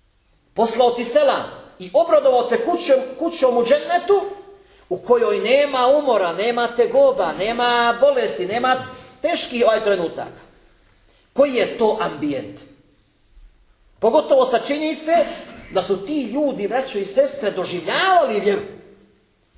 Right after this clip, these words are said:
Ste vidjeli one mlade kad odu, recimo, tamo na muziku? Pa im ono za, za, za tambura, ono žestoko, on počne da se niše lijevo, desno, udara ga.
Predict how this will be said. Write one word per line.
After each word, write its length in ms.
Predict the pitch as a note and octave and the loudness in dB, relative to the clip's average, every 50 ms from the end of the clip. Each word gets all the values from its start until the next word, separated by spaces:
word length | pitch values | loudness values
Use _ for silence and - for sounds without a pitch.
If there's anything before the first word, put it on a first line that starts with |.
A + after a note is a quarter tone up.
| _ _ _ _ _ | _ _ _ _ _
Ste 120 | - - C#4 | -12 -8 -4
vidjeli 180 | E4 F4 E4+ | 0 0 2
one 160 | E4 D#4+ D#4 | 2 2 2
mlade 420 | C#4+ C#4+ D#4+ E4 D#4 D4 D4+ C#4 C4+ | 4 4 4 4 4 4 2 2 2
kad 120 | C#4 C#4 | 2 2
odu, 120 | D4 C#4+ C4+ | 2 4 2
recimo, 240 | C4 C4 B3 B3+ | 2 2 0 -2
tamo 240 | A#3+ C4 B3+ A#3+ A#3 | 0 0 0 0 0
na 100 | A3 G#3+ | -2 -2
muziku? 400 | G3+ G#3 G#3+ F3+ - C#3+ - - - - - - - _ _ _ _ _ _ | -2 -2 -2 -4 -6 -8 -10 -14 -18 -20 -20 -20 -20 _ _ _ _ _ _
Pa 100 | - F#3 | 0 2
im 80 | G3+ G#3 | 2 2
ono 140 | A3 G#3 G3 | 2 2 0
za, 80 | F#3 | 0
za, 140 | F3 F3 E3+ - | 0 -4 -6 -8
za 160 | - - F3 F3 | -6 -6 -2 -2
tambura, 400 | F3+ E3+ E3 F#3 G#3+ G3 F3+ E3+ | -2 -2 0 0 2 2 2 2
ono 160 | E3 D#3+ D3+ | 2 0 -4
žestoko, 460 | D#3+ D3 - - G#3 F3+ - - D#3+ | -6 -8 -4 -2 -2 -2 -2 -4 -6
on 100 | D#3 C#3 - | -8 -4 -2
počne 240 | G3 F3 - E3 D#3+ | -2 -2 -2 -4 -6
da 80 | - | -6
se 120 | - D#3 D#3 | -6 -8 -10
niše 400 | D#3 D#3 D3 C3+ - - D3 C#3+ | -12 -12 -12 -12 -12 -12 -12 -12
lijevo, 400 | D3+ D3+ C#3+ C#3+ C#3 C#3 C#3+ C3+ | -12 -14 -12 -12 -10 -10 -10 -10
desno, 500 | - D3 C#3+ - - - C#3+ C#3 C3 - - - - _ _ - | -8 -10 -12 -12 -12 -12 -12 -12 -12 -12 -14 -20 -20 _ _ -8
udara 520 | - F#3+ A#3+ - E4 E4 D#4+ D4+ C#4 B3+ | -4 -2 2 4 4 4 4 2 2 2
ga. 160 | - F3+ C3 | 0 0 -2